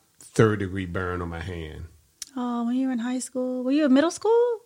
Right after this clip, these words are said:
Speaker 1: Middle school going into high school.
Speaker 2: Yeah.
Speaker 1: And when I was in middle school, well, I'm about to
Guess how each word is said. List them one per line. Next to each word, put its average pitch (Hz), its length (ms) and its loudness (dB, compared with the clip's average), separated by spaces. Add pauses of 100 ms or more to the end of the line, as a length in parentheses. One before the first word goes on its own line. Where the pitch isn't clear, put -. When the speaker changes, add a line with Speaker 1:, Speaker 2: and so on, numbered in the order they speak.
(100)
Speaker 1:
Middle 117 260 4
school 110 320 -2
going 98 220 -2
into 92 220 -4
high 85 180 -8
school. 76 380 -10
Speaker 2:
Yeah. 226 580 -6 (400)
Speaker 1:
And 98 300 2
when 104 160 0
I 110 60 0
was 113 180 0
in 101 160 0
middle 107 200 2
school, 98 360 -2
well, 90 260 -2
I'm 98 120 -4
about 92 220 -4
to - 80 -6